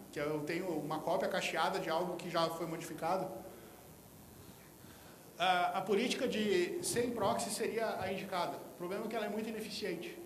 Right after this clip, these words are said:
E se você realmente tem um <laughs> problema de performance, a mais indicada seria fazer cache moderado pra todo mundo, né?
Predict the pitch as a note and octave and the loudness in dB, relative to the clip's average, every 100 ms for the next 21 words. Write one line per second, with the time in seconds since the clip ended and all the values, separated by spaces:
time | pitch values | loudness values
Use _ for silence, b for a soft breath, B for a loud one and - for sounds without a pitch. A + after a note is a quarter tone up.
0 | - - - - - - - - F#3+ A3+ | -14 -16 -18 -16 -14 -14 -16 -8 -4 0
1 | C4 - C4+ A3 C4 B3 B3+ B3 A#3+ G3+ | 0 2 2 4 2 0 -2 -2 -4 -2
2 | C4 - - G3 - D#3+ - - D#3 - | 0 0 0 -2 2 2 2 2 -4 -8
3 | B - F#3+ G#3 A3 B3 B3+ - G3+ G#3+ | B -4 2 4 4 4 0 0 2 2
4 | A#3 A3+ A3+ A#3 G3+ A3 G#3 G#3 A3+ A3 | 2 2 0 0 0 2 0 0 -2 0
5 | F#3+ - A3+ - G#3+ A3 G3 F#3 - - | 0 0 -2 -6 -4 -4 -4 -6 -8 -10
6 | - - - - - C#3 | -10 -12 -18 -20 -18 -14